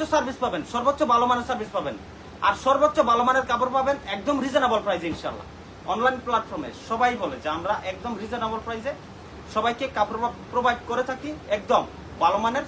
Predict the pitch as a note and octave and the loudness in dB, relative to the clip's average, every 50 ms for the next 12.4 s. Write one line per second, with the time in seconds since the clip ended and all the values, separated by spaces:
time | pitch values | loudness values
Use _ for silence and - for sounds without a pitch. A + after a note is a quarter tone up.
0 | - - G#3+ A3 G3+ F#3 - G3 F#3 F3 E3+ D#3+ E3+ D#3+ D#3 C#3 - - - - | -2 0 0 0 0 -2 -4 -4 -4 -4 -4 -4 -6 -6 -6 -8 -10 -12 -14 -16
1 | - - - - - - - - - F3+ G#3 A3+ B3+ D4 D#4+ D#4+ - - A#3+ A#3 | -16 -16 -16 -16 -16 -16 -16 -4 0 2 2 4 4 4 4 4 2 2 4 4
2 | F#3+ E3 D3+ B2 A2+ A2+ - - - - - - - - - - - F#3+ G#3 G3 | 2 2 0 -4 -6 -10 -12 -14 -16 -16 -16 -16 -16 -16 -16 -12 -10 -8 -8 -6
3 | - C4+ C4 - B3+ A#3+ B3 A#3+ G#3+ A#3+ A3 B3+ A3+ - A3+ A3 G3 A3+ G#3+ - | -6 -6 -4 -2 -2 -2 -2 -2 -4 -2 0 0 0 2 0 -2 -4 -4 -4 -4
4 | G#3+ F#3+ - A3 A3 A#3+ C4+ D4+ D#4+ - - - - - - F3 G3+ A3 A3 G#3+ | -8 -6 -2 0 0 0 -2 -6 -10 -14 -16 -16 -14 -2 2 4 4 4 4 0
5 | - - A3 G#3+ A3 G#3+ G#3+ G#3+ G3+ G#3 - - G3+ G3 G#3+ A#3 - D4+ - - | -2 -4 -2 0 0 2 0 -2 -2 -6 -8 -10 -8 -8 -8 -8 -8 -10 -12 -14
6 | - - - - - D3 E3 F#3 G3+ A#3 C4 B3+ G#3+ G#3+ G#3+ G#3 G3+ - G3+ F#3+ | -16 -16 -16 -10 -4 -2 0 0 2 2 2 2 2 2 2 0 0 0 0 0
7 | - G#3 G3 A#3+ A#3 A3 F#3+ F#3 F#3+ F#3 G3 G#3+ G#3+ A3 A3 A3 G#3+ B3 G#3+ G#3 | 0 0 -4 -2 0 2 2 2 0 -2 -4 -6 -6 -4 -4 -4 -2 -2 -4 -4
8 | G3+ G#3 G3+ G3+ F#3+ - G#3+ G#3 G3+ - - - A3 G#3 - A#3+ A#3 B3 B3+ D4 | -2 -4 -4 -4 0 2 2 2 2 -2 -6 -10 -10 -6 -6 -6 -4 -4 -6 -6
9 | - - - - - - - - - - F3+ G3+ G#3+ G#3+ A#3 - - G3 G3 A3 | -8 -10 -14 -16 -16 -16 -10 -4 0 2 2 2 2 0 -2 0 0 0 0 0
10 | A#3 A#3+ A3+ - - F#3+ G#3 A3 A#3 A3+ - A#3 G#3+ G#3 G#3 A3 A3 A3+ A3 A3+ | -2 -4 -6 -8 0 2 2 2 2 0 -4 -4 -6 -2 -2 -2 -2 -2 -2 -2
11 | A3+ A3+ A3 A3 G#3+ A3+ A#3 A3+ B3 C#4 - - - - - - - - A3 G#3+ | 0 0 -2 -2 -2 -4 -6 -6 -6 -8 -10 -12 -14 -14 -14 -8 -8 -6 -2 0
12 | B3 A3 G#3+ A#3 A#3 A#3 A#3+ | 0 0 0 0 -4 -6 -6